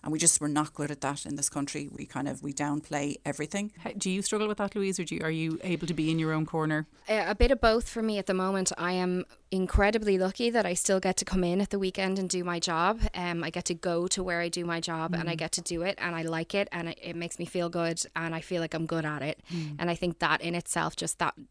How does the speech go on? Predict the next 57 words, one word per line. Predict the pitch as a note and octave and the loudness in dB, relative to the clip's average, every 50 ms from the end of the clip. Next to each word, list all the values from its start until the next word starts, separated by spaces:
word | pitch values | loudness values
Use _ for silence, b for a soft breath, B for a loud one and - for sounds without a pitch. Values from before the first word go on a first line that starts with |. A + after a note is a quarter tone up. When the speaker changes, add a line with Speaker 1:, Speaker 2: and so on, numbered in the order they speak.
| - - | -8 -8
Speaker 3:
that | E3 - - | -8 0 6
twice, | - - F#3+ F3 E3+ D#3+ - - - - - - | 6 8 8 8 4 2 -2 -4 -4 -6 -4 2
twice | - G#3+ G#3+ G#3+ - | 4 6 6 6 6
a | G#3+ | 4
week, | F#3 F3 - | 4 4 2
I | - - | 0 0
get | E3 E3+ D#3+ | 0 0 -2
to | - E3+ | -2 -2
do | - E3+ E3 | -2 0 0
something | - F3+ E3 D#3+ E3 D#3+ | 0 0 0 0 -2 -2
that | D3+ D#3 D3 | -2 -2 -4
I | D3 | -4
feel | - - F3 F3 E3+ | -4 -2 -2 0 0
like | E3 D#3+ - | 0 0 -2
I'm | D#3 D#3 | -2 -4
good | D3 - D#3+ D3+ | -2 -2 -2 0
at | - A#2+ C#3 F#3 - | 0 0 -2 -2 -2
Speaker 2:
Mm. | G3 E3 D3+ D3+ C#3+ B B B B | -4 -6 -6 -6 -8 B B B B
Speaker 3:
and | F3 E3+ F3 | 0 2 4
walk | F3+ F3 E3+ - - | 6 4 4 4 2
away | F3 F3 E3 D#3 | 2 2 2 0
and | D3+ D#3 | 0 -2
say, | - F3 | -2 -2
"Yeah, | E3 F3+ G3+ G3+ | 0 2 2 2
no, | G#3 G#3 G3 | 2 2 2
I, | F#3 F3 - | 0 0 -2
I, | - F3 E3+ - - - | -2 -4 -4 -4 -6 -2
that | - F3+ - | -2 0 0
was | - E3 | -2 -4
good." | - - F3 E3 D#3 D3+ D3+ - - | -4 -2 0 0 0 0 -2 -4 -4
I | - D#3+ | -6 -6
think | - F3+ E3+ - | -4 -4 -2 0
that's, | - E3+ D#3+ - - - - _ - - | 0 0 0 0 -4 -6 -6 _ -10 -6
that's | - F3+ E3 - - - - - | -4 -4 -4 -2 -2 -4 -4 -4
so | - - - - - F3+ E3+ E3+ | -6 -4 -2 0 2 6 6 4
helpful | E3 - D#3+ E3 - - A3 A3+ | 4 4 0 -2 0 -2 -2 -2
for | - - B3+ B3+ | 0 2 2 2
me. | C4 C4 C4+ C#4 C#4 - | 4 4 4 2 2 0
Um, | - F#3 F3+ F3 E3+ E3+ - | 0 0 0 0 0 -2 -4
and | - E3+ - | -4 -2 0
so | - F#3+ F#3+ | 0 2 2
many | F#3+ F#3+ F#3 F#3 | 2 2 2 2
people | - F3+ - - - | 0 -2 -2 0 -2
aren't | - E3 D#3+ - | -2 -2 -2 -2
getting | - D#3+ D#3 E3+ F3+ F3+ | -4 -2 0 0 2 2
that | F#3 F#3 | 2 2
opportunity | F#3+ F#3 - - - - G#3 G#3 G3+ G#3+ G#3 | 2 0 -2 -2 -2 0 -2 -2 -2 -2 -4
at | G#3 - | -4 -4
the | G#3+ | -4
moment, | G#3 G3+ G3+ G#3 G3+ - | -2 -2 -2 -2 -4 -4
which | - - | -4 -2
I | F3 E3 | -2 -2
think | D#3+ F3 E3+ E3 | 0 -2 -2 -2
is | E3 E3 | -2 -2
a | D#3+ | -2
real | D#3+ D3+ D3+ | -2 -2 -2
challenge. | - - E3 D#3 D#3 D#3 D3 D3+ D#3+ - | -2 0 0 0 0 -2 -4 -4 -6 -8